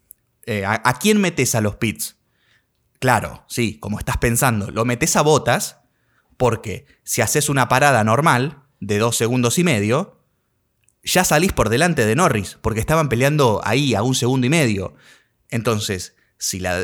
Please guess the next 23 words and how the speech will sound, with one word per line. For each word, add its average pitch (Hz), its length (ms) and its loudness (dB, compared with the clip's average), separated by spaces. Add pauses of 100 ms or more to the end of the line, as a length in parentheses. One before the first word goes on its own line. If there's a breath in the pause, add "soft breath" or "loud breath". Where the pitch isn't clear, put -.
la 98 380 -2
parada 147 300 4
de 139 100 4
Lando 139 260 2
Norris 104 560 -2
es 113 120 -4
de 110 120 -2
seis 117 240 0
segundos, 117 680 -2 (400 soft breath)
vos 123 320 0
lo 123 120 2
metés 123 540 -2
a 104 80 2
Bottas 113 580 0
y 127 100 -10
como 120 240 0
mucho 139 580 0
haces 113 240 -4
una 117 160 0
parada 120 280 2
de 107 120 0
tres 139 220 -2
segundos, 160 640 0